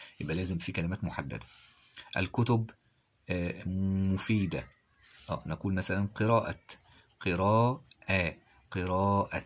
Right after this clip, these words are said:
الهمزة هنا على السطر لأنها مفتوحة وقبلها ألف مد. قراءة الكتب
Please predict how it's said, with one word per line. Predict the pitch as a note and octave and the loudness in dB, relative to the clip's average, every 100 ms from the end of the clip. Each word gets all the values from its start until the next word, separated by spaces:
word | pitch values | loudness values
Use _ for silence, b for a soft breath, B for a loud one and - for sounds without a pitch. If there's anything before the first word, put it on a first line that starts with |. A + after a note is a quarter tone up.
| - - | -10 -10
الهمزة | D#2+ F#2 E2 | -4 -2 0
هنا | G2 F#2+ | 0 0
على | |
السطر | E2+ - E2 - - _ | 0 -2 -4 -8 -20 _
لأنها | D#2+ E2 E2+ F#2+ | -4 -2 -2 -2
مفتوحة | D#2+ - A#2 - | -4 -4 -2 -2
وقبلها | - E2 F2+ F2+ D2+ | -2 -2 -2 -2 -2
ألف | F2 - | -4 -4
مد. | D#2+ C2+ - _ B B B B - | -4 -6 -8 _ B B B B -6
قراءة | F2+ F#2 - G2+ G2 | -2 -2 -2 -2 -2
الكتب | D#2+ - A2 A2+ G#2 B2 | -4 -4 -4 0 2 0